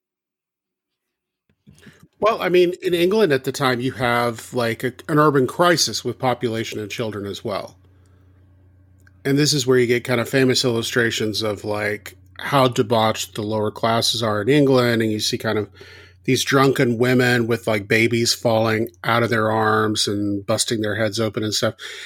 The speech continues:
That there's this idea that the, the, the lower class in England cannot take care of itself, nor can they take care of their children.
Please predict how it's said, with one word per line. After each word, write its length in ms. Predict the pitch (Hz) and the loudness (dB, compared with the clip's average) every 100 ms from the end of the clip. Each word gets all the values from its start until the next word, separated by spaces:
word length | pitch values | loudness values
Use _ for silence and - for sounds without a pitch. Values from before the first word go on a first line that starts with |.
| - - | -18 -4
That 220 | 147 139 | -2 2
there's 300 | 165 143 - | 2 2 2
this 180 | 143 151 | 2 2
idea 560 | 156 143 131 156 139 | 2 2 2 2 2
that 360 | 117 120 117 - | 2 0 -2 -2
the, 220 | 120 110 - | -4 -4 -4
the, 180 | 123 - | -4 -2
the 100 | 123 | -2
lower 280 | 127 175 170 | 2 2 2
class 440 | - 131 127 - | 2 2 2 0
in 100 | 123 | -4
England 480 | - 139 131 123 110 | -2 0 2 0 -2
cannot 420 | - 143 143 139 | -2 2 4 2
take 220 | - 131 - | 0 -4 -2
care 200 | 127 120 | -2 0
of 80 | |
itself, 640 | 110 - - 120 107 107 - | -2 -4 -2 0 -2 -6 -10
nor 240 | 139 131 | 0 0
can 120 | 131 127 | 2 0
they 120 | 131 | 0
take 220 | - 110 | -2 -6
care 100 | 117 | -6
of 80 | 107 | -8
their 120 | 107 | -8
children. 680 | - 180 196 135 110 110 | -4 2 4 2 0 -2